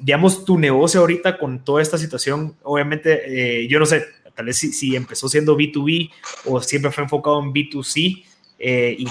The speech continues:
qué causó con toda esta, con, con estos cambios que han pasado en estos últimos tres meses.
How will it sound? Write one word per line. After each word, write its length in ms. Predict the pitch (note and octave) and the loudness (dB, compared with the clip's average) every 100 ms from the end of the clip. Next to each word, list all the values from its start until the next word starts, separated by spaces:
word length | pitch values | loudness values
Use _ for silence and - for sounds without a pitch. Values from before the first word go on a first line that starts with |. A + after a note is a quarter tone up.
| - | -4
qué 100 | C#3+ | 0
causó 400 | D#3 D3 - D#3 | 2 4 2 0
con 220 | D#3 C#3 | 0 0
toda 260 | D3+ D3 | 2 4
esta, 520 | D3+ D3+ D#3 D3 C3 - - | 2 2 4 4 0 -6 -8
con, 300 | B2 A#2+ A#2 | -8 -8 -10
con 160 | - C3 | -8 -6
estos 200 | C3 D3+ | -2 0
cambios 380 | D#3 D#3+ D#3 D3+ | 0 2 2 2
que 80 | C#3 | 0
han 160 | C3+ | 0
pasado 380 | C3+ C3+ D3 D3 | -2 0 2 2
en 80 | C#3 | -2
estos 200 | C#3+ D3+ | -6 -8
últimos 300 | C#3+ D3 B2 | -6 -6 -6
tres 180 | C3 C3 | -8 -4
meses. 480 | D3+ A#2+ - - | -4 -4 -10 -18